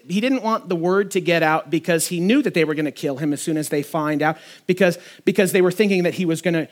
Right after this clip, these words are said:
usurp Caesar's power. And so, so they didn't want that to get out too soon because they knew that he would, they would kill him, uh, before his appointed time. So he goes around saying, "Shh," because he can't get too famous because they kn-, he knew that they would kill him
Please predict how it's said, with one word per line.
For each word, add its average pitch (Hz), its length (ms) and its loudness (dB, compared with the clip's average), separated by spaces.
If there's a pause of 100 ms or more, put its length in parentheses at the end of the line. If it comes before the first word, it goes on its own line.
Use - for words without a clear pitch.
(120)
usurp 156 640 -4
Caesar's 135 380 -4
power. 64 360 -10 (260)
And 190 160 -2
so, 180 320 2
so 190 180 0
they 170 140 2
didn't 202 320 0
want 180 300 -2
that 170 220 0
to 185 80 -4
get 165 180 0
out 165 160 -2
too 185 160 -4
soon 208 320 -2
because 165 300 0
they 160 100 2
knew 175 420 6
that 156 280 -2
he 165 160 -2
would, 143 320 -6
they 151 120 -2
would 135 200 -8
kill 214 260 2
him, 147 320 0 (320)
uh, 156 180 2
before 151 340 -4
his 143 140 -6
appointed 127 420 -12
time. 120 380 -12 (420)
So - 140 0
he 185 140 2
goes 208 260 4
around 190 300 0
saying, 175 340 0
"Shh," - 360 -6
because 170 360 -4
he 160 140 -10
can't - 260 -6
get 175 220 -4
too 160 120 -4
famous 156 460 -2
because 139 380 -8
they 139 140 -4
kn-, 143 280 -2
he - 180 -8
knew 160 340 -2
that 139 120 -6
they 135 140 -4
would 117 180 -14
kill 135 220 -4
him 127 260 -6